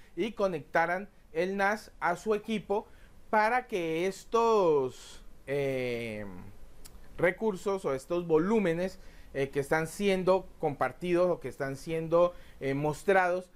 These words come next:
hacia su equipo por medio del protocolo I S cosi, eh, no tengan ningún ruido de red y sea solamente la red para compartir este, estos volúmenes. Entonces ustedes no tendrían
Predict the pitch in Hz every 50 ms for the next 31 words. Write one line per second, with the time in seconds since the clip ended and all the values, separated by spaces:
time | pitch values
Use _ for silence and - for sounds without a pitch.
0 | - - - 143 147 147 - 151 139 - 147 131 - 160 170 - - 180 175 175
1 | 175 175 156 143 143 151 151 151 156 165 165 156 170 160 - 160 139 - 165 160
2 | 165 165 170 180 185 180 - - 208 160 160 - 196 202 190 - - - - -
3 | - - 151 151 151 147 151 165 175 185 190 - 220 208 220 226 226 220 190 170
4 | 160 165 180 180 180 202 208 208 208 208 214 214 202 196 196 190 196 190 165 -
5 | 175 160 156 160 156 - - 190 180 175 180 180 185 180 180 165 - 185 175 156
6 | 131 127 160 175 151 160 165 - - - - - - - - - - 165 170 175
7 | 185 190 190 - 165 151 - 139 127 123 - - 139 139 147 147 147 - - -
8 | - - - 139 147 147 143 - - - 156 147 147 143 143 139 139 135 127 123
9 | 120 113 110 104 104 104 104 - - - - - - - - - - - - -
10 | - 135 139 139 - - - 160 147 143 143 139 135 127 123 120 113 110 107 107
11 | - - - 120 123 143 175 214 247 240 185 135 123 117 110 - - - - -
12 | - - - - - 110 110 135 131 127 - - 165 156 156 143 - 151 139 143
13 | 151 156 160 160 160 185 180 180 175 175 180 185 175 170 170 185 196